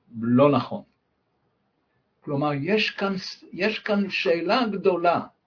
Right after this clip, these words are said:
איך אפשר בסביבה שהיא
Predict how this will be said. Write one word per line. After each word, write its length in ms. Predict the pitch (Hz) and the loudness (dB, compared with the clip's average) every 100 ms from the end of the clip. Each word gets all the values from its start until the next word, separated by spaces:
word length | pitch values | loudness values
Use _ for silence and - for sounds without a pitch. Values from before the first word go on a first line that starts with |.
| _ _ _ _ _ _ _ _ _ - | _ _ _ _ _ _ _ _ _ -2
איך 280 | - 208 160 | 2 2 0
אפשר 380 | 131 - 175 185 | -4 6 6 10
בסביבה 920 | 190 190 - 160 185 147 233 254 226 | 8 8 2 0 0 8 8 8 4
שהיא 640 | 190 - 175 165 190 175 | 0 0 2 4 4 4